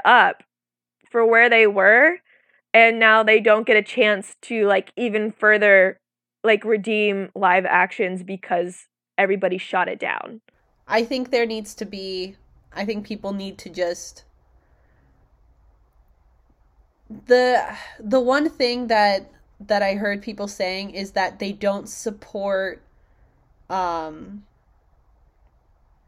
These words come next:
Speaker 2: like, live action remakes of animated, um, projects because it'll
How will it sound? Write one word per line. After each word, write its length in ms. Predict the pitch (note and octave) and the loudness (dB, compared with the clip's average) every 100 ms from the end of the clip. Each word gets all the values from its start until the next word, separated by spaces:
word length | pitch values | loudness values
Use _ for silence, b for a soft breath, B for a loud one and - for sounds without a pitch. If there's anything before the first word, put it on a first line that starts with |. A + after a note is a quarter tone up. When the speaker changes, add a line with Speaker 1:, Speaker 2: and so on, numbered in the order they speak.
| _ _ _ _ _ _ _ G#3 | _ _ _ _ _ _ _ -8
Speaker 2:
like, 340 | G3 F3+ F#3 _ - | -4 -4 -6 _ -14
live 400 | G3 F#3+ G3 G3 | -2 0 2 0
action 840 | F#3+ F#3+ G#3 F#3+ F3+ F3+ F#3 G#3 _ | -2 -4 -10 -8 -10 -12 -18 -20 _
remakes 420 | G3 F#3+ F#3+ F#3+ G3 | -12 -10 -10 -8 -2
of 320 | F3+ E3+ - - - | -2 -4 -12 -12 -8
animated, 840 | F#3+ G3 G3 G3 G3 F#3+ F3 F#3+ _ _ _ _ _ _ _ _ _ | -6 -6 -6 -6 -6 -6 -8 -14 _ _ _ _ _ _ _ _ _
um, 580 | F#3+ F#3 E3 - F3 - _ - | -2 0 -2 -6 -14 -20 _ -4
projects 640 | A3+ G3 G#3+ A3 A3 - | 2 2 2 0 -2 -12
because 760 | - G3+ - G3 F#3 F#3 F3+ F#3 - | -12 -12 -8 -2 -2 -2 -8 -18 -12
it'll 580 | G3 F#3 F3+ F3+ F3 | -6 -2 -2 -2 -4